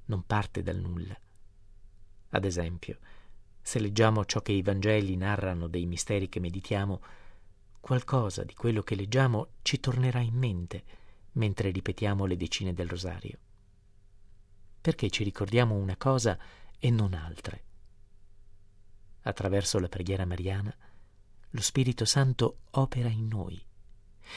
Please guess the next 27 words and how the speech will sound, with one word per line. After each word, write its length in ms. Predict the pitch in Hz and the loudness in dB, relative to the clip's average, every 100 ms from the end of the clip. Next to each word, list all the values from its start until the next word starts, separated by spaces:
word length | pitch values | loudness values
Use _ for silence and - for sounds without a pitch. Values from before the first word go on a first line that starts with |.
| - | -2
e 120 | - | 2
ci 120 | - 160 | 4 4
fa 140 | 160 | 6
ricordare 580 | 131 - 127 117 101 98 | 4 4 6 6 4 0
proprio 420 | - 165 - 107 | 2 2 2 0
quell'aspetto 640 | - 117 117 - 175 - | 2 2 2 2 2 2
del 180 | 110 104 | 2 2
mistero 540 | 101 - - 85 98 - - - - | 2 0 0 -2 -2 -4 -10 -14 -2
di 160 | 127 | -2
cui 260 | - 160 147 | 4 4 6
abbiamo 380 | 127 123 123 101 | 6 6 6 4
bisogno 480 | 113 117 151 151 | 2 4 6 4
in 80 | 139 | 2
quel 180 | - 117 | 0 0
momento. 560 | 120 104 87 95 - - - - - - - - - - - - | 0 0 -4 -6 -12 -14 -16 -20 -20 -20 -20 -20 -20 -20 -20 -18
Quella 260 | - 151 147 | 2 4 4
luce 440 | 117 92 - 107 - - - | 2 2 0 0 -4 -16 0
illumina 580 | - 143 143 170 165 147 | 8 8 10 8 8 6
la 80 | 131 | 4
nostra 340 | 127 - - | 2 0 -2
vita, 360 | 110 92 - - - - - - | -2 -6 -10 -14 -18 -20 -20 -4
la 120 | - - | 0 2
conforta, 760 | 123 - 117 87 - - - - - - | 2 0 -4 -4 -6 -10 -12 -14 -16 -2
la 120 | 110 | 4
sostiene, 680 | - - - 107 92 87 - - - - - - | 4 2 -2 0 0 -4 -10 -16 -20 -20 -20 -12
la 140 | - 92 | -10 -6
consola, 560 | 87 87 - 90 87 | -4 -2 -2 -4 -6